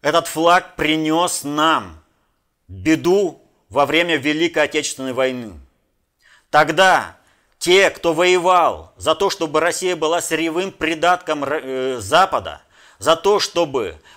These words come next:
уничтожить русский народ, уничтожить Россию, пришли вместе с Гитлером под этим флагом.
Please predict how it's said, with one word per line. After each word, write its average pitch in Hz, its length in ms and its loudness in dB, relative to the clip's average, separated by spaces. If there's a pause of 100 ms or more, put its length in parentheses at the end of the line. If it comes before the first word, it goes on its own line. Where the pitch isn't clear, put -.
уничтожить 190 760 0
русский 160 480 0
народ, 165 340 2
уничтожить 160 680 -2
Россию, 143 540 -4
пришли 175 500 -4
вместе 175 480 -4
с 139 80 -6
Гитлером 160 580 0
под 151 280 2
этим 180 280 -2
флагом. 139 720 2